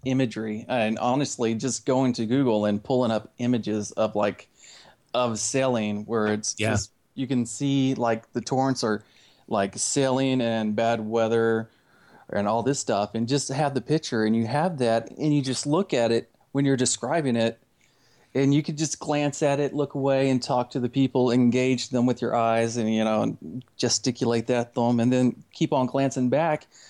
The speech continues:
Speaker 1: because if you have it written down, you're more likely just to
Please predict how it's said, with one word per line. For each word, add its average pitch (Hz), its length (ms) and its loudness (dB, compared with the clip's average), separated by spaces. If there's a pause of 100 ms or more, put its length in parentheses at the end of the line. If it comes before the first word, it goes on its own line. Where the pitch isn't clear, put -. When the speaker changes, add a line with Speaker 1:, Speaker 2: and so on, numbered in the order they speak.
(140)
Speaker 1:
because 127 380 -2
if 156 180 0
you 160 100 4
have 160 220 2
it 165 140 0
written 139 400 0
down, 147 420 2
you're 135 80 2
more 135 200 2
likely 135 380 0
just 120 300 -6
to 123 180 2